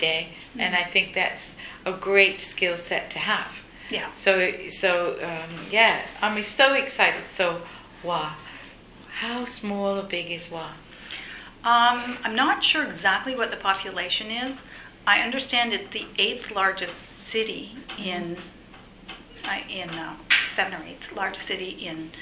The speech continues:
Speaker 2: um, Ghana.
Speaker 1: Mm-hmm.
Speaker 2: Um, that's not saying very much.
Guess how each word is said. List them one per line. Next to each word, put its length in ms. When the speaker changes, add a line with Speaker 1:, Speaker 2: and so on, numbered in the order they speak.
Speaker 2:
um, 320
Ghana. 460
Speaker 1:
Mm-hmm. 380
Speaker 2:
Um, 220
that's 200
not 180
saying 220
very 220
much. 280